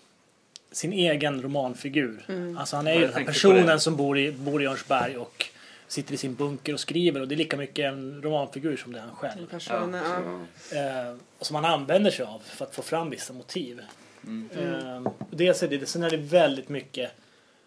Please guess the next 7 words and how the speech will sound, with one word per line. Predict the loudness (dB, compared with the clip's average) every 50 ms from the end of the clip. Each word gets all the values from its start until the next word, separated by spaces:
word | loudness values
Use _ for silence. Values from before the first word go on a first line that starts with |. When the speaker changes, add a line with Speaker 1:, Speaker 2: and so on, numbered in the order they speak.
| _ _ _ -10
Speaker 1:
störande | -8 -8 -6 0 4 8 10 10 10 10 8 6 2 0 -2
mycket | -4 -4 -6 -8 _ -8 -6 -4 -4 -6 -6 -10 -16 -18 -18 -20 -20 -20 _ -20 -20 -20 -16 -16 -6 0
vålds-, | 4 4 4 4 4 2 0 -2 -2 -4 -4 -2 -2 -2 -4 -4 -6 -8 -10 -12 -14 -16 -18 -20 _ -20 -20 -20 _ _ -8
sex-, | -4 -2 0 0 -2 -2 -4 -6 -6 -2 -2 0 0 0 0 -2 -2 -4 -4 -6 -8
fantasier | -8 -8 -8 -6 -6 -6 -4 -4 -2 -2 -2 0 -2 -2
som | -4 -4 -6 -4
är, | -4 -4 -4 -4 -6